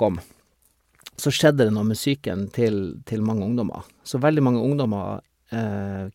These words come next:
kunne ikke fullføre førstegangstjenesten på grunn av at man hadde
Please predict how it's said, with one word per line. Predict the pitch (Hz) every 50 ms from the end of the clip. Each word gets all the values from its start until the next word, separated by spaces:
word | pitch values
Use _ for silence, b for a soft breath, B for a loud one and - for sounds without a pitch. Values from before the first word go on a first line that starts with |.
| _ _ -
kunne | - 165 151 120 107
ikke | - - 101
fullføre | - - - 156 170 165 - - 82 92
førstegangstjenesten | - 117 120 - 147 143 139 143 - 120 95 90 87 - - - 73 80 -
på | 110 104
grunn | 110 120 123 117 107 98 -
av | - 87 101 98 90
at | 85 - 92
man | 87 90 90 80 - - 95
hadde | 95 110 110 107 92 92 87